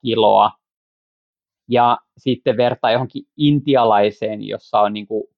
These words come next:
kuudesosa siitä. Ja okei, Kiinassa siellä saattaa olla joku seitsemäntuhatta, mut siinäkin on paljon sitä, että,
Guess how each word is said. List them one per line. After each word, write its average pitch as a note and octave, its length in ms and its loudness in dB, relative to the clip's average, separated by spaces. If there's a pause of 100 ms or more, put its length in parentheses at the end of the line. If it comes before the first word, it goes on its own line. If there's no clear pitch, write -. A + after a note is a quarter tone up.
kuudesosa C#3+ 680 0
siitä. - 520 -16 (520)
Ja G#2 260 2
okei, A#2+ 300 0
Kiinassa C3+ 880 0
siellä A2 220 -4
saattaa A2 240 -2
olla A2 100 0
joku A2 120 -6
seitsemäntuhatta, A#2+ 1040 -2
mut G#2+ 160 -12
siinäkin C3+ 480 -4
on A2+ 100 -8
paljon A#2 360 0
sitä, A#2+ 400 0
että, G#2+ 340 -2